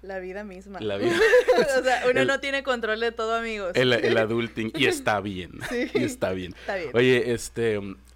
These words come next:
Speaker 2: este programa va enfocado al emprendimiento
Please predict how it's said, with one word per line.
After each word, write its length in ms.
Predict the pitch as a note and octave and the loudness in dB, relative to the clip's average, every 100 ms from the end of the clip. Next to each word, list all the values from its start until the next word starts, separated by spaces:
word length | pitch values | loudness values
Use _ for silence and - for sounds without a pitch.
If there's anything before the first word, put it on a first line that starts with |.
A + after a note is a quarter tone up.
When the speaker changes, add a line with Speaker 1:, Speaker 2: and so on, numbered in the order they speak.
| - - - - | -20 -20 -14 -8
Speaker 2:
este 200 | B2+ - | -6 0
programa 380 | C#3+ A#2 C3 | 2 4 4
va 80 | C#3+ | 2
enfocado 640 | D3 D3+ - C#3 C#3+ D#3 - | 0 -4 0 4 4 2 0
al 240 | A2 G2+ | 0 0
emprendimiento 920 | G2+ - G2+ F#2+ G2 A2 B2 F3 F#3+ | -4 -4 -6 -4 -4 -4 -4 -6 -6